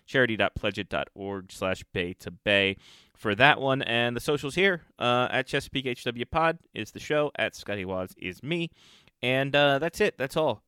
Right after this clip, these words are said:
This has been Chesapeake Hockey Week Interviews. I'm Scotty Waz. Take care of yourself and someone else. This is, this has been it. I just said the thing beforehand, what I usually say. I'm off this week. Can you not tell? Um, you guys have a great rest of your days, and we'll talk to you here soon.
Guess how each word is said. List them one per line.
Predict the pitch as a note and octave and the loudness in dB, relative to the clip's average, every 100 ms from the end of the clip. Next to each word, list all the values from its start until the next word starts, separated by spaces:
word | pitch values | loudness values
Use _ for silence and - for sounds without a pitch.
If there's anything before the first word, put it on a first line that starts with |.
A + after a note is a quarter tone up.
| - | -14
This | B2+ | -10
has | C3 | -8
been | C3+ | -8
Chesapeake | C3+ C#3 - C#3+ | -4 -4 -4 -4
Hockey | C#3 C#3 C#3 | -2 -2 -4
Week | C#3 | -4
Interviews. | D3 D#3+ G2+ F2+ - _ - | -4 -6 -6 -10 -14 _ -6
I'm | A2 | -6
Scotty | - B2 | -2 0
Waz. | B2 C#3+ C3 | 0 0 -2
Take | - G#2+ | -6 -8
care | B2 | -4
of | A#2+ | -4
yourself | A2 A#2+ A2+ | -4 -8 -8
and | A2 | -6
someone | C#3 D3+ | -4 -4
else. | B2+ A#2+ - _ _ _ | -6 -8 -14 _ _ _
This | - G#2 G2 | -20 -16 -14
is, | G2+ | -12
this | A2 A#2+ | -10 -8
has | C3+ | -6
been | C3 D3 | -2 0
it. | F3 - - | 0 -2 -2
I | A#2 | -2
just | B2+ B2+ - | 0 -2 0
said | D3+ D3+ | -2 -2
the | A#2+ | -4
thing | C3 A#2+ | -8 -8
beforehand, | A2 C3+ D3 C3 A2 | -8 -6 -6 -4 -4
what | |
I | A2 | -2
usually | B2+ C#3 G#2+ | -2 -4 -6
say. | - G2 F2+ - - - | -6 -8 -8 -16 -18 -2
I'm | G3+ F#3+ | -2 2
off | E3 E3 | 2 2
this | B2 G2+ | -2 -8
week. | G2+ F#2 | -8 -10
Can | A#2 | -8
you | A#2 | -6
not | B2 - | -6 -2
tell? | C#3 D3 D#3+ _ _ _ | 0 0 -2 _ _ _
Um, | - G#2 G#2+ A2 G#2+ G#2+ - - _ | -2 2 2 0 -2 -8 -16 -20 _
you | C3 B2+ | -6 -2
guys | C3+ C#3 | 0 0
have | C#3 B2 | -2 -2
a | |
great | A#2 A#2+ A#2+ - | -2 -2 -2 -2
rest | A#2 - | -4 -4
of | A#2 | -8
your | A2 | -4
days, | G#2 G#2 G#2 - - _ | 0 0 0 -6 -16 _
and | G2+ | -10
we'll | G2+ | -8
talk | - F#2 | -4 -6
to | - | -6
you | F#2 | -10
here | F2+ | -10
soon. | F2 - E2 | -12 -14 -16